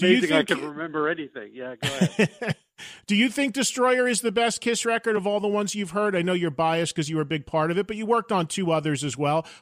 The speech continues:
Speaker 1: But overall, I mean, it's widely regarded to be their best record as far as studio records. Do you feel that way about it?
Speaker 2: Uh, it's a pretty good record, I gotta say. You know, when we got a chance to remix it, it was,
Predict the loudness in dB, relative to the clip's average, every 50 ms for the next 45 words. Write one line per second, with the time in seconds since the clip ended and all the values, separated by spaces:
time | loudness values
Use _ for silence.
0 | -2 0 2 4 4 2 4 2 2 4 4 4 4 4 4 2 2 2 0 0
1 | -2 -2 0 2 2 2 2 2 0 -2 0 0 -2 0 2 2 2 2 2 0
2 | -2 -2 -4 -2 -2 0 0 0 2 0 0 0 0 -2 0 0 -2 -2 -2 -2
3 | -2 -2 -2 -2 -2 -2 -2 -4 -12 -20 -20 _ -8 -6 -6 -4 0 0 0 0
4 | 0 -2 -2 -2 -2 0 0 0 0 0 0 -2 -2 -2 -4 -4 -4 -6 -6 -6
5 | -2 -2 -2 -2 -2 -4 -2 -2 0 0 0 -2 -2 -2 0 -2 -2 -2 -2 -2
6 | -2 -2 -2 -4 -6 _ _ _ _ _ _ _ _ _ _ _ _ -2 0 2
7 | 2 2 2 2 0 -2 0 2 2 2 4 6 4 4 6 4 2 2 0 -4
8 | -6 -6 -4 -4 -4 -4 -4 -6 _ -12 -12 -12 -12 -12 -14 -14 -12 -10 -10 -8
9 | -6 -4 -4 -4 -2 0 0 0 0 -4 -8 -10 -10 -10 -10 _ -16 -18 -14 -12
10 | -10 -10 -8 -6 -6 -6 -6 _ -14 -14 -14 -14 _ _ _ _ _ _ _ _
11 | _ _ _ _ _ -14 -12 -8 -6 -4 -4 -6